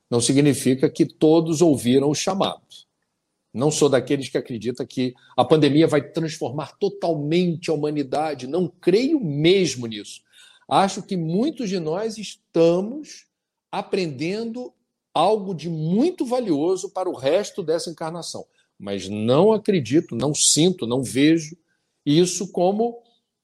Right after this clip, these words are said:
é, universalmente aceito. Não, não tô testemunhando uma mudança em escala da humanidade toda, mas não tô mesmo. É, como praticar a empatia à distância? Ué. Quando você,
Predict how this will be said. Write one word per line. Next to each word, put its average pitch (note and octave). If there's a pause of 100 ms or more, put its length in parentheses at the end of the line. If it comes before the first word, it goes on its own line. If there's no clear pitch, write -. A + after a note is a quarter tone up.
(540)
é, C#3+
universalmente E3+
aceito. -
Não, A#2 (160)
não C3
tô A3
testemunhando G#3
uma F#3+
mudança D#3+
em C#3
escala C3+
da E3
humanidade C#3+
toda, F#3+
mas F#3
não E3
tô G#3
mesmo. D#3+ (2250)
É, D3+ (280)
como B3
praticar G3+
a F3+
empatia D3+
à -
distância? E3
Ué. D#4+ (2250)
Quando F3
você, C#3